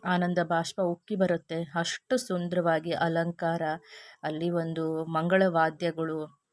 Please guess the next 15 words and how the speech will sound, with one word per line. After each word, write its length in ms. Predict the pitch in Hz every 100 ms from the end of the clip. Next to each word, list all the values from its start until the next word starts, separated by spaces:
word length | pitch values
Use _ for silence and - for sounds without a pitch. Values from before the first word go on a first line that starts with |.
| _ _ _ _ _ - -
ಪ್ರತಿಯೊಬ್ರು 580 | 202 175 - 196 190 202
ಮುತ್ತೈದೆಯರು 580 | 185 170 175 180 175 165
ಬಂದು 480 | 165 165 170 165
ಎಷ್ಟು 380 | 143 170 - -
ಚೆನ್ನಾಗಿ 440 | 202 180 156 165 175
ಎಲ್ಲ 180 | 165 170 175 - - - -
ಒಂದು 540 | 165 165 170 170 165
ಸೀರೆಗಳ್ನ 640 | 170 196 190 175 175 175
ಉಟ್ಕೊಂಡು, 800 | 175 165 - - 180 175 170 190 170 - _ -
ಮ-, 260 | 180 143 165
ಒಂದು 260 | 175 175
ಕೈ 220 | 160 175 170
ತುಂಬ 300 | 170 175 175
ಬಳೆಗಳ್ನ 600 | 165 170 196 190 175 170
ಹಾಕ್ಕೊಂಡು, 720 | 156 170 - 170 165 170 175